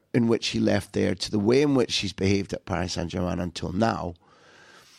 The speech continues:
the balance has gone the other way. It's as if he feels the, the world owes him love or the world owes him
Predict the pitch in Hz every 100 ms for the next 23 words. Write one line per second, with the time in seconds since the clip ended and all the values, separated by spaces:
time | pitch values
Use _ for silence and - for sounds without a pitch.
0 | _ _ _ _ _ _ - 127 113 165
1 | 202 165 143 151 127 120 110 104 101 92
2 | 98 95 131 - 139 - 120 113 104 -
3 | - 113 101 98 - 95 101 113 117 110
4 | 101 101 95 101 95 104 101 95 92 90
5 | 98 110 110 104 101 98 101 92 85